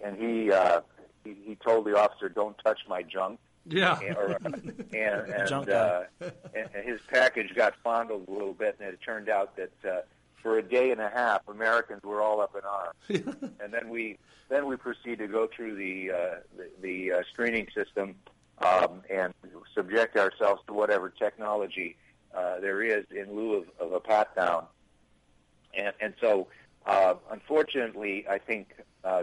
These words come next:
Speaker 1: too many of us have decided that, uh, in the battle between security and privacy,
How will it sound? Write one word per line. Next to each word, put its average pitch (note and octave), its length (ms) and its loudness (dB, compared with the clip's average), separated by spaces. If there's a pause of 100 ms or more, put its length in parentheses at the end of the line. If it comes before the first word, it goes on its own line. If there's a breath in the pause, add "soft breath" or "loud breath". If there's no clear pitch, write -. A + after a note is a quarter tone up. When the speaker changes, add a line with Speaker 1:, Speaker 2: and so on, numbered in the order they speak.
Speaker 1:
too A#2+ 100 -8
many A2+ 200 0
of F#2+ 100 -2
us F#2 200 2
have F2+ 240 0
decided G2+ 540 2
that, E2+ 260 2 (600)
uh, E2+ 280 4 (120)
in G2+ 100 -14
the G2 60 -8
battle A2 340 4
between G2+ 460 -10 (100)
security A2+ 500 0
and E2+ 100 -6
privacy, G#2 680 2